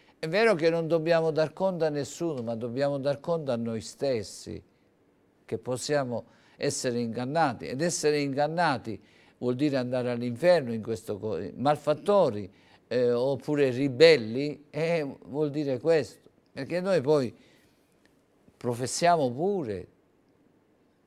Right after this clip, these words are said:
anzi, quelli che fanno meno la volontà del Signore hanno una favela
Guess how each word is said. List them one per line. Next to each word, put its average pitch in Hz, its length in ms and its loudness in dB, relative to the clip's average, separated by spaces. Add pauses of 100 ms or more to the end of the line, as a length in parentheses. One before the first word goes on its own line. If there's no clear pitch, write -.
(500)
anzi, 135 600 0 (680)
quelli 226 400 6
che 185 140 4
fanno 180 500 4
meno 175 400 2
la 156 140 4
volontà 156 520 2
del 143 220 0
Signore 120 720 -6 (100)
hanno 170 280 -2
una 196 200 4
favela 196 720 4